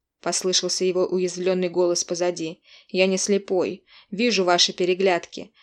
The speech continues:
Как низко ты пала, королева. Сходишь с ума по недостойному невольнику. Все-таки чрезмерное воздержание для женщины — катастрофа. Еще чуть-чуть —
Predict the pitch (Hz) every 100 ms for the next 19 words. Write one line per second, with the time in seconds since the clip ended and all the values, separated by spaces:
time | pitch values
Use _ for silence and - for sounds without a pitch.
0 | _ - 180 208 196 - 196 202 - 214
1 | 220 170 175 170 185 185 165 - - -
2 | - - 208 202 - - 202 202 240 226
3 | 185 180 180 - - 214 220 196 196 202
4 | 220 190 165 151 156 - - - - -
5 | 208 208 208 214 196 202 _ - 196 190
6 | 202 208 202 196 190 190 196 196 220 240
7 | 185 175 180 180 170 - 165 160 - -
8 | _ 180 180 185 - 190 165 - - -
9 | - _ 185 - 226 220 220 - 262 262